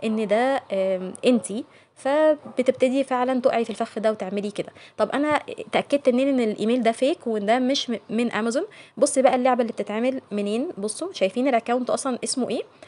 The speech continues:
المفروض ان انتي لما هتيجي تبصي على التايتل بتاع الايميل مكتوب كده:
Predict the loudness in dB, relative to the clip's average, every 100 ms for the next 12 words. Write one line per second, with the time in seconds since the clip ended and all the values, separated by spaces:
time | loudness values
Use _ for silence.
0 | -20 -18 -4 -2 0 0 0 0 2 2
1 | 2 -2 -2 -2 -2 -4 0 2 4 4
2 | 2 0 4 6 6 6 4 4 8 8
3 | 8 2 0 0 2 2 2 0 -2 -4
4 | -4 -4